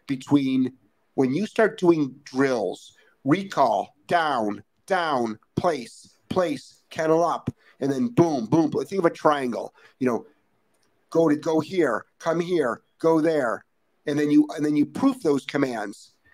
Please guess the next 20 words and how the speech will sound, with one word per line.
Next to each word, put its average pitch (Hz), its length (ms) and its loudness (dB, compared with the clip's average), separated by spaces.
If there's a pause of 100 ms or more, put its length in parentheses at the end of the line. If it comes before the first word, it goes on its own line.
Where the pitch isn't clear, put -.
(140)
by, 139 160 2
like, 135 320 -4
you 147 80 2
know, 127 260 2 (840)
trying 202 380 0
to 196 80 0
get 190 160 -4
the 170 60 -10
dog 160 300 2
to 151 60 -2
break 131 580 0 (200)
without 147 300 0
saying 135 280 -4
break 151 400 0
or 143 80 4
another 139 240 0
command 143 440 -2
and 127 100 -6
then 123 100 -10
correcting 143 600 -2